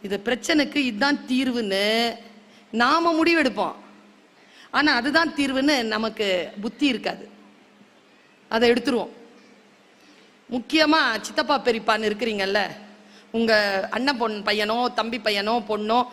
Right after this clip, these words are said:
வாழ்க்கையில வெற்றி பெறுவதற்கான ஆலோசனைகளை உங்களிடத்தில் கேட்கின்ற பொழுது, தயவு செய்து ரெண்டு மூணு நாள் தள்ளி போடுங்க,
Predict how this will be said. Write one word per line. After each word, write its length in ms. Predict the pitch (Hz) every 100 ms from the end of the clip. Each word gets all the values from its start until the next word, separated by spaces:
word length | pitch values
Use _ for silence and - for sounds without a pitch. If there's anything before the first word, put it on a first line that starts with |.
| - -
வாழ்க்கையில 480 | 220 277 - 220 214
வெற்றி 260 | 214 277
பெறுவதற்கான 640 | 240 220 202 202 208 214 220 214
ஆலோசனைகளை 600 | 262 262 220 202 190 196
உங்களிடத்தில் 640 | 190 190 214 220 220 196
கேட்கின்ற 380 | 208 226 208 185
பொழுது, 280 | 185 185 196 - - -
தயவு 360 | 208 254 294 240
செய்து 280 | 220 226
ரெண்டு 240 | 233 214 214
மூணு 180 | 202 202
நாள் 260 | 254 233
தள்ளி 280 | 220 226 277
போடுங்க, 440 | 240 202 190 202